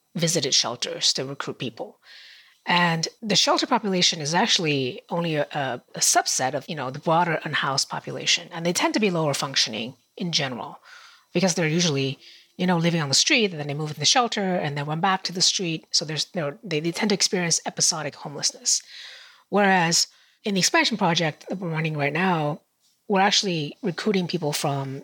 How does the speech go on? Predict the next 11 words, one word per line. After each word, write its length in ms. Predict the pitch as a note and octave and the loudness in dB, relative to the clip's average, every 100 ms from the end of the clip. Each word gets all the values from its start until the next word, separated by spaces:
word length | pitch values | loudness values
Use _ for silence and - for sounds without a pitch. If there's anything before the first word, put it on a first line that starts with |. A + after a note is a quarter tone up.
| - | -4
the, 460 | F3+ D#3 C#3+ C3+ C#3+ | -2 0 0 -2 -4
the 60 | - | 0
so-called 580 | - E3+ - E3+ C#3 - - | 0 0 -2 -4 -4 -6 -2
hidden 380 | - A3 F3+ | 0 0 -2
homeless 380 | C#3 C#3 B2+ B2 | -6 -6 -2 -2
population. 640 | - - A#2+ A2 - - - _ _ - - _ _ - | -2 -8 -10 -2 0 0 -2 _ _ -20 -20 _ _ -4
So 240 | - E3 | 0 0
tho-, 320 | E3 F3 G3+ | 2 2 4
those 200 | G3 B3+ | 4 4
are 100 | A#3 | 2
folks 500 | F#3+ F#3 E3 - - | 0 -2 2 2 2